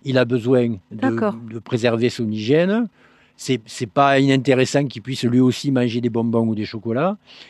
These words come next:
Speaker 1: Et ensuite, euh, il est intéressant que, euh, le conserver un lien avec la culture.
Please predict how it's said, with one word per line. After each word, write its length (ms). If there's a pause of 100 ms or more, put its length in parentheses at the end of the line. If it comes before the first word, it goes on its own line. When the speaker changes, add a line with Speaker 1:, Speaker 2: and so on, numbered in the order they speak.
(160)
Speaker 1:
Et 140
ensuite, 460
euh, 680 (400)
il 300
est 140
intéressant 580
que, 140
euh, 520
le 120
conserver 500
un 40
lien 260
avec 120
la 120
culture. 580